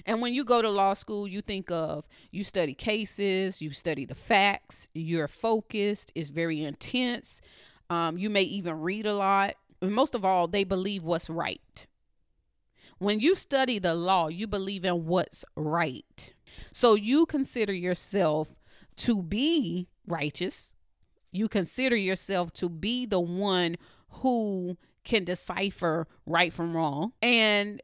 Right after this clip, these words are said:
you can negate the fact that you're still not the one to change anyone's heart. And this is the basis of Saul being on a full mission to persecute the church by way of imprisonment and stoning and death,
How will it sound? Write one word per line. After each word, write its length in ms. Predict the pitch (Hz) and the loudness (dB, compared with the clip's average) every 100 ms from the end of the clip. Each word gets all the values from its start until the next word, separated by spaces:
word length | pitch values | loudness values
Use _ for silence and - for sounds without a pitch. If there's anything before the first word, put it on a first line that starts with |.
| - | -12
you 260 | 180 240 | -2 0
can 240 | 269 240 208 | 2 0 0
negate 640 | 190 165 196 262 381 - - | -4 0 2 2 0 -10 -4
the 80 | 175 | -4
fact 760 | - - 220 262 190 - 170 | -4 0 2 4 2 0 -2
that 440 | 185 175 160 147 _ - | 2 4 2 0 _ -18
you're 380 | - 151 196 277 | -14 -4 2 2
still 280 | - 254 240 | 2 2 2
not 280 | 220 226 - | 4 0 2
the 80 | 180 | 0
one 640 | 185 247 233 175 175 180 _ - | 2 0 2 2 0 -8 _ -14
to 540 | - 254 214 185 175 - _ _ _ - | -2 0 0 -2 -4 -8 _ _ _ -6
change 420 | - 247 208 - | 2 2 2 -4
anyone's 440 | 214 202 180 170 - | -4 -2 0 -2 0
heart. 300 | 302 170 - _ - - | 0 0 -4 _ -20 -4
And 200 | 214 214 | -2 0
this 220 | 247 311 | 0 0
is 160 | 269 247 | -2 -2
the 100 | 190 | -2
basis 640 | 170 165 208 226 196 185 - _ - | 0 2 2 0 -6 -8 -10 _ -4
of 440 | 180 175 165 165 170 _ | 0 2 2 0 -4 _
Saul 480 | - - 220 220 208 | -12 0 2 4 0
being 420 | 175 190 185 180 | 0 -2 -2 -6
on 200 | - 185 - | -4 -4 -2
a 160 | 165 | -4
full 400 | - - 302 294 | -4 -2 2 2
mission 500 | 247 202 202 - 170 | 2 0 -2 -2 -8
to 140 | 165 170 | -6 -8
persecute 640 | - 175 - 185 - 175 | -4 -4 -4 -14 -10 -8
the 80 | 165 | -8
church 500 | - 180 123 - - _ - - - | -4 -4 -4 -10 -20 _ -20 -20 -18
by 200 | 147 180 | 0 4
way 320 | 180 185 190 190 | 4 4 4 4
of 160 | 180 | 0
imprisonment 920 | 160 156 - 196 185 185 185 190 185 | -2 -6 0 0 0 -4 0 0 0
and 180 | 156 143 | -4 -4
stoning 580 | - 185 196 190 185 170 | -4 -2 -2 -2 -4 -4
and 200 | 151 156 | -8 0
death, 440 | 202 180 156 - | 2 4 2 -4